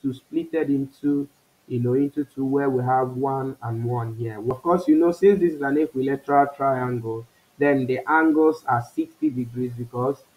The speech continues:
the total angle in a triangle is one eighty. So if you divide it by three, you will get sixty. So each of the angles here will be sixty. So, but for the top one here,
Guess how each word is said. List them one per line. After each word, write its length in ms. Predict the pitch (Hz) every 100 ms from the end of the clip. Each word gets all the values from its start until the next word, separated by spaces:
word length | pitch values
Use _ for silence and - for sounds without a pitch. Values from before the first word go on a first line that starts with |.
| _ _
the 100 | 123
total 440 | 120 165 165 165 151
angle 400 | 151 151 151 151
in 160 | 131 127
a 80 | 123
triangle 680 | 143 147 143 143 139 143 123
is 160 | 113 117
one 340 | 135 143 143 127
eighty. 560 | 127 123 - 131 135 - _ _ 123 120
So 60 |
if 140 | 135 131
you 60 |
divide 420 | 131 131 151 156 147
it 180 | 135
by 260 | 117 120 113 -
three, 240 | - 143
you 200 | 143 123 113
will 100 | 113
get 280 | 139 135
sixty. 520 | - - 151 139 _ 120
So 240 | 143 139
each 200 | 165 185
of 160 | 151 131
the 140 | 131 -
angles 480 | 143 151 147 143 -
here 180 | 143 135
will 140 | 120
be 160 | 104 117 -
sixty. 580 | 151 - _ 170 175 - _ _ _ _
So, 160 | 147 131
but 280 | 135 131
for 140 | 139 131
the 180 | 131 -
top 340 | 165 170 170
one 400 | 156 139 127 123
here, 380 | 123 131 151